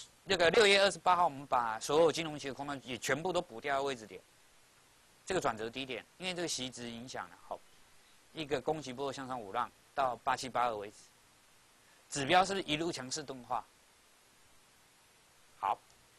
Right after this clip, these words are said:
那这我标是R S V九的，是从八七八二这六十分钟 K 线的最高点，接下来连续九根 K 线指标扣底低值，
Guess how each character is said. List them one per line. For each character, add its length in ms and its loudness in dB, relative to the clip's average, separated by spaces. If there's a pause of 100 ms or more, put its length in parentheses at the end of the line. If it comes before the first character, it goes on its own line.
(380)
那 140 0
这 100 6
我 100 6
标 160 2
是 120 0
R 260 2
S 100 -10
V 140 -8
九 160 -8
的， 140 -10
是 120 -12
从 220 -10
八 180 0
七 160 -8
八 220 -2
二 160 -4
这 140 -8
六 120 -2
十 140 -4
分 140 -2
钟 100 -10
K 160 -10
线 100 -10
的 60 -14
最 140 -10
高 160 -6
点， 240 -14
接 100 -2
下 160 4
来 60 4
连 160 -6
续 120 -10
九 140 -12
根 160 -16
K 100 -12
线 220 -14
指 160 -16
标 140 -8
扣 120 -8
底 120 -14
低 160 -16
值， 160 -20